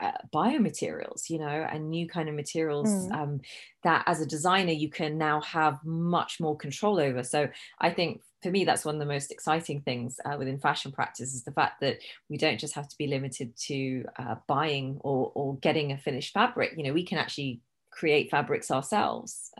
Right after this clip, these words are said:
Speaker 1: um, and have control in that way.
Speaker 2: But can you imagine those strategies and those approaches to be being ap-, adapted on a mass scale? Like, are they universal or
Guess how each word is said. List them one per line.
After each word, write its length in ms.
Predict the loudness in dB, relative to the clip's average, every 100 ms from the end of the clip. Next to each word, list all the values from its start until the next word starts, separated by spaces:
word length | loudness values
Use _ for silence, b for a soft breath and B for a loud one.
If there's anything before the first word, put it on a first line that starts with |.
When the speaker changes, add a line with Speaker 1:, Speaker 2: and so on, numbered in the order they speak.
| -8
Speaker 1:
um, 300 | -6 -8 -8
and 140 | -8
have 160 | -8 -8
control 400 | -10 -6 -4 -2
in 80 | -4
that 220 | -6 -8
way. 200 | -12 -12 _ _ _ _ _ _ _ 4
Speaker 2:
But 220 | 4 6
can 140 | 8 10
you 80 |
imagine 420 | 12 10 8 6 8
those 280 | 10 8 6
strategies 640 | 4 6 8 6 4 2
and 140 | 0 0
those 200 | 0 -2
approaches 560 | -2 4 4 4 -4 -2
to 100 | 2
be 440 | 4 6 4 0 2
being 200 | 4 4
ap-, 160 | 2
adapted 500 | 0 4 4 4 2 2
on 100 | 0
a 40 | 2
mass 180 | 0 -2
scale? 600 | -8 2 4 6 4 -2 _ _ -20 b b b b
Like, 180 | 4 6
are 140 | 8 8
they 100 | 8 8 6
universal 640 | 4 4 4 4 2 2 4
or 140 | 2